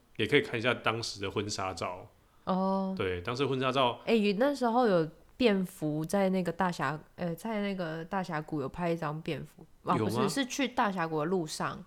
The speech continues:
Speaker 1: 哦。
Speaker 2: 在一个小，小的那个。
Speaker 1: 哦，乡间小路。
Speaker 2: 对，然后那边拍那，后来有变成我们的婚纱照。
Speaker 1: 哦，对，对，对，对，对。
Speaker 2: 很多人想要，还指定跟我说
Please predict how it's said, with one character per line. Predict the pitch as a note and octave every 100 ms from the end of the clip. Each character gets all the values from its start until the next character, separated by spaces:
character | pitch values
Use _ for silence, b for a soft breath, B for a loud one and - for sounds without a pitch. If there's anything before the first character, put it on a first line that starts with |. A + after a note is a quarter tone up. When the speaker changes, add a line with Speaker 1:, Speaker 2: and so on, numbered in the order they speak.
| -
Speaker 1:
哦。 | A2 G2+ G2 G2+ -
Speaker 2:
在 | - G#3+
一 |
个 | F#3+
小， | F3+ F3 C#3+ - - -
小 | - - D#3
的 | D3+ D#3
那 | F3
个。 | E3+ A2
Speaker 1:
哦， |
乡 | - A#2+
间 | A#2+ A#2
小 | G#2+
路。 | -
Speaker 2:
对， | G#3 F3+ D#3
然 | D#3+
后 | F#3+
那 | G#3+
边 | G#3 G3+
拍 | G3 F#3
那， | F#3
后 | F#3+ B3+
来 | G#3
有 | E3 D3+
变 | - F#3+
成 | D#3+ E3
我 |
们 | C3+ B2+
的 | D3
婚 | D3
纱 | C#3 B2+
照。 | B2 A2
Speaker 1:
哦， | G#2
对， | F#2+
对， | G#2
对， | G2
对， |
对。 | C3+
Speaker 2:
很 | E2+
多 | G3+
人 | G3+ F3
想 | D#3+ C3
要， | D#3 D3+
还 | E3+
指 | E3+ D#3
定 | F#3+
跟 | F#3
我 |
说 | F3